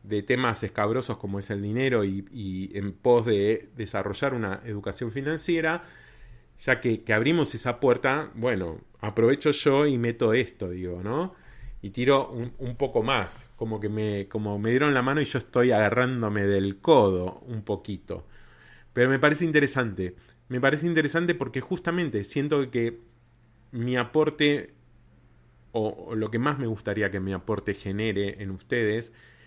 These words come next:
no es lo que pueden encontrar, eh, en todo el contenido que hay, porque es muchísimo y porque siempre el enfoque es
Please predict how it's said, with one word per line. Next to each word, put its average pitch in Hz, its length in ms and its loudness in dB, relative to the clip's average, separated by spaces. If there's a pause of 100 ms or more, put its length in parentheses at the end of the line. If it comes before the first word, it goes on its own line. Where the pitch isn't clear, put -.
(220)
no 147 160 2
es 147 120 4
lo 120 140 0
que 104 100 -6
pueden 107 240 -2
encontrar, 98 580 -2 (220)
eh, 95 280 -8
en 101 180 -8
todo 98 420 0
el 98 100 -4
contenido 98 560 -4
que 92 80 -4
hay, 90 100 -4
porque - 260 -6
es 139 60 -6
muchísimo 175 840 -4
y 123 160 -6
porque 110 340 -4
siempre 135 320 -4
el 117 60 0
enfoque 110 600 0
es 120 240 -4